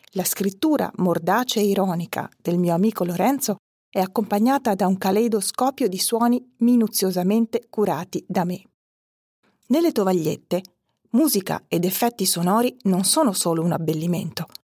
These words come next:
sono disegnati in modo tale da immergere l'ascoltatore nella narrazione, fornendo allo stesso tempo spunti di riflessione e collegamenti con il presente.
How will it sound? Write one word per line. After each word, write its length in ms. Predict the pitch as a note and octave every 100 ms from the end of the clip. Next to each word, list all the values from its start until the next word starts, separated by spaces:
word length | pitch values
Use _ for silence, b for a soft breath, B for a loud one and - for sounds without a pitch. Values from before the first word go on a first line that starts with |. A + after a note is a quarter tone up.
| _ _ _
sono 320 | - G3 E3+
disegnati 800 | F3 G#3+ F3+ F3+ G#3 C4+ C#4 C4+
in 160 | - G3
modo 340 | G3+ A3 F3+
tale 380 | - F#3 G#3 A3 _
da 160 | F3+ F#3
immergere 600 | F#3+ G3+ F#3+ - D#3+ F3
l'ascoltatore 840 | F3 - E3 D#3 E3 G3+ A#3+ B3 -
nella 280 | G#3+ G#3
narrazione, 720 | G3 F3 E3+ - - D#3 F3+ F3 _ _ _ _ -
fornendo 600 | - B3+ A3 D#3+ E3 -
allo 220 | F3+ F3
stesso 420 | - - - F3
tempo 460 | - G3+ G#3+ - -
spunti 480 | - - B3+ B3+ G3
di 140 | F3+
riflessione 720 | E3+ - F3 - G3+ G3+ - _
e 140 | B3+
collegamenti 720 | - B3+ A3 A3 F#3+ F3+ G3
con 140 | G3+ G3
il 120 | E3
presente. 680 | F3+ F3 D#3 D3 D3 D#3+